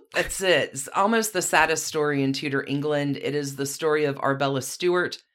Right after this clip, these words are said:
the granddaughter of Bess of Hardwicke, related to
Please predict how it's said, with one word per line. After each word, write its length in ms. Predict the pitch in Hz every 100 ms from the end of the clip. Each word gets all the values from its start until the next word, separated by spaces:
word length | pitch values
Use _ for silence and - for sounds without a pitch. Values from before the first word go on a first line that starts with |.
| _ _
the 120 | 190
granddaughter 840 | 180 220 202 180 147 131 123 123 -
of 300 | 135 135 135
Bess 240 | 131 139
of 80 | 135
Hardwicke, 600 | 131 170 160 175 165 - - _ _ _ _
related 640 | 170 185 202 208 196 190 151
to 500 | - 180 165 160